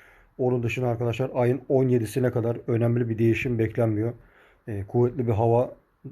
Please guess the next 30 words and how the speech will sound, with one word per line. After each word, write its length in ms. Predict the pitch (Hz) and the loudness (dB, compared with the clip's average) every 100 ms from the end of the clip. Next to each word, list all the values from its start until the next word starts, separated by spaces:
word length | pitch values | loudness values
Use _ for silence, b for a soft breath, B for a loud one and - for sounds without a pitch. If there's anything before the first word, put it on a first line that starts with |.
| - | -6
olayı 320 | 131 110 117 113 | -2 0 2 2
beklenmiyor. 480 | 110 120 110 107 | 0 -2 -2 -2
Hava 240 | 107 117 110 | -2 0 2
değişimi 340 | 113 - 117 | 0 0 -4
beklenmiyor. 500 | 110 117 117 113 113 | -4 -2 -2 0 0
Yani 100 | 107 | -2
güneşli 580 | 107 117 117 - 120 117 - B B B B | 0 2 2 0 -2 -2 -8 B B B B
sadece 400 | - 127 117 113 | -4 0 0 -2
bir 60 | |
gün 180 | 127 120 | 0 0
hariç 320 | 110 110 104 | 0 -2 -2
arkadaşlar, 460 | 117 107 110 123 127 - b b b b b b - | -4 -2 -2 -2 -4 -6 b b b b b b -12
e, 180 | 98 95 | -10 -4
ayın 260 | 120 120 123 | 0 0 0
on 180 | 143 135 | 2 4
yedisine 440 | 127 113 - 123 120 | 4 0 -2 -4 -4
kadar 240 | 113 120 | -4 -6
günlük 500 | - 113 117 120 117 | -8 -4 -2 -2 -2
güneşlik 360 | 110 101 123 123 | -4 -4 -6 -6
inşallah 360 | 110 117 113 | -2 0 0
yazdan 360 | 110 110 120 117 | 2 2 0 0
kalma 260 | 113 107 | -2 0
havalar 300 | 110 110 110 | -2 -2 -2
bekleniyor 380 | 107 104 117 117 | -4 -2 0 0
ki 120 | 123 | 0
ayın 200 | 139 113 | 0 0
on 240 | 113 120 120 | 2 2 4
yedisinden 400 | 117 101 - 117 | 2 0 -2 -2
sonra 300 | 120 110 104 | 0 -2 0
bahsettik. 420 | 104 120 - | 0 -2 -6